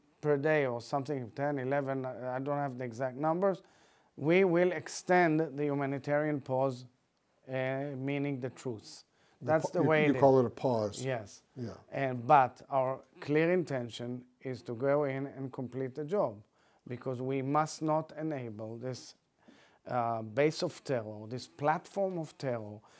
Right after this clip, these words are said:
Speaker 1: which was taken over by cruel coup d'etat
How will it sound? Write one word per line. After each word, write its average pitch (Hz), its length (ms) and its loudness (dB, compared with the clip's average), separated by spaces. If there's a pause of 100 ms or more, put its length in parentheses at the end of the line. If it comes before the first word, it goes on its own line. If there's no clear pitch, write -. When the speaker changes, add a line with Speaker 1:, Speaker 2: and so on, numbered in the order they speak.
(160)
Speaker 1:
which 131 260 -8
was 127 160 -6
taken 165 420 0
over 165 400 2
by 127 260 2
cruel 165 500 2
coup 170 220 0
d'etat 151 460 4